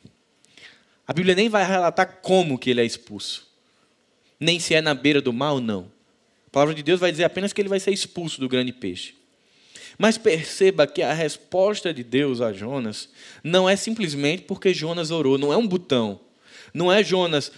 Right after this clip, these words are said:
"Opa, vou, vou dar uma orada aqui e automaticamente a minha oração será respondida." Não, não é isso.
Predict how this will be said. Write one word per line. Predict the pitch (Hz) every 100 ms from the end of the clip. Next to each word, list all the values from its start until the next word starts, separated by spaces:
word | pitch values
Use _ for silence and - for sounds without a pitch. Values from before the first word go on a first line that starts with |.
| -
"Opa, | 196 180 131
vou, | 131 147
vou | 151 190
dar | 180
uma | 190
orada | 170 147 139 175
aqui | 170 - 151 170 - _ _ _ _
e | 147
automaticamente | 165 233 294 277 269 233 240 - 269 233 208 226 - - _ _ _ _ -
a | 175
minha | 190 196
oração | 180 170 - 185
será | 180 170
respondida." | 156 156 - 185 143 147
Não, | 170 202
não | 165 160
é | 220 233
isso. | 156 - -